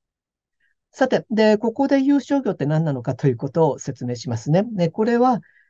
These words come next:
国内を含みつつも、まあ、もっぱら世界大で展開される交易活動のことを指しています。まあ、当時はそれを商業という言葉で、えー、まあ、議論していたと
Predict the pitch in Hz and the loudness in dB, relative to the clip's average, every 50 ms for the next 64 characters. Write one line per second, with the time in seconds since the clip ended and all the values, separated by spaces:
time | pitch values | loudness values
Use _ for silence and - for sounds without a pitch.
0 | _ _ _ _ _ - 208 208 - 285 277 294 269 226 180 147 143 135 117 - | _ _ _ _ _ 0 0 0 2 0 2 4 4 4 4 4 2 2 0 -2
1 | - 196 185 196 202 202 - 226 220 - 175 156 175 202 208 - - _ _ _ | -2 -2 0 0 -2 -4 -6 -10 -8 -4 -4 0 2 2 0 0 -2 _ _ _
2 | 185 170 165 151 151 156 156 151 - _ 196 190 202 202 190 - - 165 151 - | -2 0 0 2 2 0 -2 -4 -4 _ -2 0 0 -2 -4 -4 -4 -6 -6 -4
3 | - 240 269 277 233 214 185 180 175 156 208 220 220 208 - - 156 156 156 151 | -6 -6 -6 -4 -4 -2 -2 -2 -2 -2 -2 -4 -4 -6 -4 -4 -2 -2 -2 -4
4 | 151 - 160 151 160 156 - - 151 147 147 147 156 165 165 165 _ _ - - | -4 -4 -4 -4 -4 -4 -4 -4 -4 -4 -2 -4 -4 -6 -8 -8 _ _ -8 -4
5 | 170 165 175 175 165 160 - 170 151 - 160 156 - 165 139 147 156 151 143 143 | -2 0 0 0 -2 -4 -6 -8 -6 -4 -4 -4 -2 -4 -4 -2 0 0 0 0
6 | 147 139 - 151 143 143 - 196 220 240 202 151 - - 135 120 113 - - 127 | -2 -2 -4 -6 -6 -4 -2 -2 0 0 0 0 -2 -4 -4 -6 -6 -8 -10 -10
7 | 120 113 101 101 107 - _ - - _ _ _ _ _ _ 180 170 - - 202 | -8 -8 -8 -10 -12 -14 _ -20 -20 _ _ _ _ _ _ 0 0 0 2 0
8 | 214 170 147 139 139 - - 156 143 147 160 185 175 170 - - 196 180 160 143 | 2 2 2 0 -2 0 0 0 0 2 2 0 0 -2 -2 -2 -2 0 0 0
9 | 156 147 143 - 135 135 135 - 147 147 185 175 185 220 220 190 120 - - _ | -2 -2 -2 -4 -6 -6 -6 -6 -6 -4 0 2 4 4 4 4 0 -2 -4 _
10 | _ _ - 123 113 107 104 104 117 143 147 120 113 - - - 120 113 110 - | _ _ -6 -4 -2 -2 -2 -2 -2 -2 -2 -2 -4 -8 -10 -8 -6 -6 -4 -2
11 | 127 110 104 101 104 - - - 180 170 170 - - 165 160 160 147 139 - | -2 -4 -4 -4 -8 -10 -4 -2 -2 -2 -2 -4 -2 -2 -2 0 -2 -6 -8